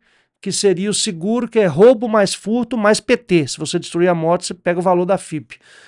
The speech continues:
Então nós <laughs> temos aqui, é, C B trezentos F, dois mil cento e quatorze reais, o seguro anual dessa motoca.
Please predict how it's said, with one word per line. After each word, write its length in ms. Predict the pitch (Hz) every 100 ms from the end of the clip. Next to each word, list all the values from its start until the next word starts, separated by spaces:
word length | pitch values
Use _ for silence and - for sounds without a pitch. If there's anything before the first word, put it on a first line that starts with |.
| _ _
Então 200 | 175 214
nós 160 | 226 170
<laughs> 20 |
temos 300 | - 254 208
aqui, 360 | 202 - 170 123 _ - _ _ -
é, 180 | 185 180
C 220 | - 214
B 120 | 233
trezentos 520 | 240 220 202 202 175 143
F, 480 | 175 160 - 139 120 _
dois 440 | 143 202 214 170
mil 320 | 143 208 247 233
cento 220 | 202 202
e 20 |
quatorze 440 | 190 170 165 170
reais, 300 | 165 160 185
o 60 | -
seguro 240 | - 160
anual 320 | 160 147 156 156
dessa 160 | -
motoca. 640 | 143 139 - 214 - 220